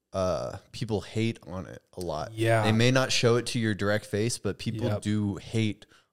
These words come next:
Speaker 1: on whatever you're doing because I think they wish they could do it too.
Speaker 2: So this was an honorable mention if I would have made it, like, ten
Speaker 1: Yeah.
Speaker 2: things that I've learned. Another thing is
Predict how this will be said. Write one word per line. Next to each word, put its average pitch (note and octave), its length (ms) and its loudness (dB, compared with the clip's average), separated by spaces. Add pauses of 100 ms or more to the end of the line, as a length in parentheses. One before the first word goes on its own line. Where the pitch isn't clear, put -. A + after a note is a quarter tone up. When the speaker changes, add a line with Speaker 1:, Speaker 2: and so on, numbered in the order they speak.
Speaker 1:
on A2 220 0
whatever G#2+ 320 2
you're G2+ 140 -2
doing G#2 460 -2 (520)
because G2 360 -4
I G#2+ 100 -2
think F#3 240 -6
they A3 100 -4
wish C3 300 -4
they G#2+ 160 -4
could C3+ 240 -6
do G#2 160 -4
it G#2+ 100 -10
too. F#3 280 -6 (100)
Speaker 2:
So D#3 360 10
this D#3 320 8
was F3+ 200 12
an C#3+ 140 10
honorable C3+ 400 8
mention B2+ 480 2 (100)
if C3 100 2
I B2+ 80 10
would C3+ 140 8
have B2+ 140 4
made B2+ 180 4
it, B2 120 2
like, A2+ 380 -4
ten C3 380 4 (360)
Speaker 1:
Yeah. G#2+ 100 -2
Speaker 2:
things D#3 160 8
that D#3+ 100 10
I've D#3+ 140 6
learned. F3 240 6 (280)
Another D#3 280 10
thing E3 180 6
is B2+ 200 4